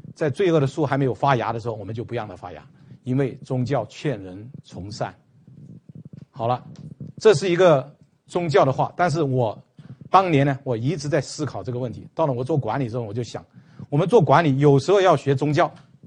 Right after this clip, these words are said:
有时候要学公安局。学宗教多一点好，还是学公安局多一点好？管理过程中，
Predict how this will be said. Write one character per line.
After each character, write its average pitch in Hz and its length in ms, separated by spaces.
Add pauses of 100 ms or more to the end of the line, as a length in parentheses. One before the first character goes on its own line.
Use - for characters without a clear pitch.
(500)
有 135 240
时 131 100
候 175 100
要 165 140
学 135 160
公 131 140
安 127 160
局。 107 180 (1080)
学 - 180
宗 170 220
教 170 160
多 156 180
一 156 60
点 143 120
好， 113 140
还 107 120
是 117 100
学 120 160
公 120 160
安 123 120
局 113 140
多 110 160
一 104 40
点 104 120
好？ - 80 (760)
管 113 180
理 107 100
过 110 140
程 104 120
中， 104 100